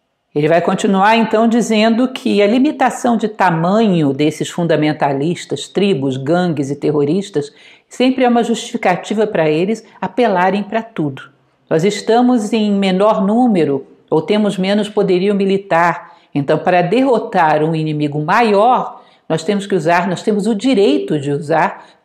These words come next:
todas as armas, as mais vis que se imagine. Ou seja, podemos atacar, eh, colégios de crianças, templos, podemos matar população civil, vale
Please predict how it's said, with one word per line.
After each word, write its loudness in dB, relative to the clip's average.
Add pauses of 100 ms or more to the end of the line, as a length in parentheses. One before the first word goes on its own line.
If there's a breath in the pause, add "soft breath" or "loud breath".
todas 0
as 0
armas, -2 (160)
as -4
mais 0
vis 0
que -6
se -6
imagine. -4
Ou -20 (380 soft breath)
seja, -4
podemos 0 (180 loud breath)
atacar, 0 (260 soft breath)
eh, -6
colégios 2
de -2
crianças, -2
templos, -2
podemos -2 (240 loud breath)
matar -2
população -2
civil, -2 (200 loud breath)
vale 0